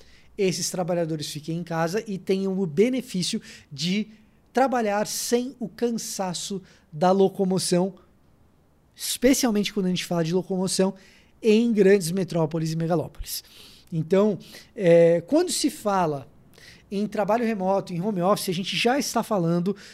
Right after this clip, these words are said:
em mensuração e dados objetivos a respeito da produtividade quando essas coisas acontecem. E a conclusão, pelo menos por enquanto, é que os resultados são mistos. Quando falarem pra você,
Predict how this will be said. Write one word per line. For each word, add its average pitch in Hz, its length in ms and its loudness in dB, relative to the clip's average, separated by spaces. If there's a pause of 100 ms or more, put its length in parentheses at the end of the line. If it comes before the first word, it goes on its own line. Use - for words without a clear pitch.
(180)
em 208 140 0
mensuração 233 1120 0 (840)
e 190 540 0 (100)
dados 202 380 0
objetivos 185 640 2
a 175 40 4
respeito 196 420 -2
da 196 100 -2
produtividade 180 800 -4
quando 196 600 -4 (400)
essas 190 320 -6
coisas 185 300 -4
acontecem. 175 800 -6 (680)
E 240 100 2
a 262 60 4
conclusão, 254 840 0 (460)
pelo 220 160 2
menos 247 220 -2
por 240 120 -4
enquanto, 208 440 2
é - 20 -6
que - 80 -6
os 220 80 -2
resultados 220 420 0
são 247 140 -4
mistos. - 580 -6 (800)
Quando 262 180 2
falarem 240 380 4
pra 220 140 -4
você, 196 460 -4